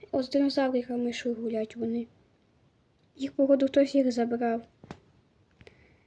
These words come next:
Не переживайте, ми все вияснимо.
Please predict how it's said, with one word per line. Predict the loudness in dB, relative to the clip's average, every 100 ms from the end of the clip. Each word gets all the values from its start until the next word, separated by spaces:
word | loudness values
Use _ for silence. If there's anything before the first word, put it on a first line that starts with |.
| _ _ _ 2
Не | 4
переживайте, | 6 6 6 6 4 2 2
ми | 0
все | 2 8 8
вияснимо. | 8 2 2 0 -2 0 2